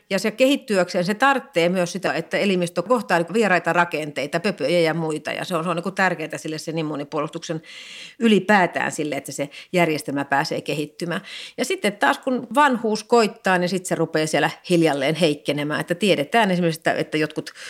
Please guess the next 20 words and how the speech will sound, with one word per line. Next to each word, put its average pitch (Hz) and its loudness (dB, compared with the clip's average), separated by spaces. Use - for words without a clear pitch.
rokotteet 170 2
on, 151 0
me 170 -2
saadaan 190 4
huonommat 175 4
vasteet 156 0
sitten, 147 -8
kun - -6
ikää 143 0
on, 156 -4
on 147 -6
kertynyt 151 -4
riittävästi. - -6
Ja 214 -8
sitten 294 -4
voi 190 2
olla 247 2
tiettyjä 254 -2
sairauksia, 240 2
jossa 208 -2